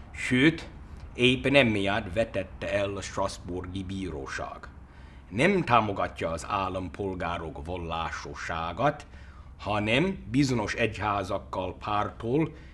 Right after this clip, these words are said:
miközben hátrányos helyzetbe hoz más egyházakat. Nem minden egyház jogosult az egyházi egy százalékra, annak ellenére,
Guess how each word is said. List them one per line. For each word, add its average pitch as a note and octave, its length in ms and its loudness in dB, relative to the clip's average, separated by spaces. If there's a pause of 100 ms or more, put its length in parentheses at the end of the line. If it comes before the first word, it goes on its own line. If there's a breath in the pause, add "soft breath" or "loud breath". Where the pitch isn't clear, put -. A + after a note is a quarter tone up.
(180 loud breath)
miközben A#2 540 2
hátrányos C3 800 2
helyzetbe G2+ 580 0
hoz G2 340 -2
más G#2 300 -2
egyházakat. C#2 1000 -6 (840 loud breath)
Nem D3+ 240 4
minden F3+ 360 8
egyház G2+ 560 2
jogosult G#2 520 0
az G2 100 -6
egyházi F#2 520 -4
egy F2+ 120 -4
százalékra, F#2+ 1040 0 (580 loud breath)
annak A#2+ 640 6
ellenére, G2+ 960 2